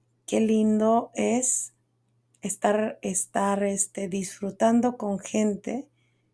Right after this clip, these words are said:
que te apoya, que te quiere, que te echa porras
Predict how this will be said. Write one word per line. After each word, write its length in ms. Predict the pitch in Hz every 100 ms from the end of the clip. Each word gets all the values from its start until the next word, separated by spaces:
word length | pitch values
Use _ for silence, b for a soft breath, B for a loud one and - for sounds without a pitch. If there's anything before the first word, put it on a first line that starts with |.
| _
que 120 | -
te 140 | 196 202
apoya, 480 | 202 208 214 226 220
que 100 | -
te 220 | 190 175
quiere, 460 | 202 208 202 196
que 160 | - 190
te 160 | - 190
echa 300 | - 196 -
porras 640 | 202 190 190 220 - -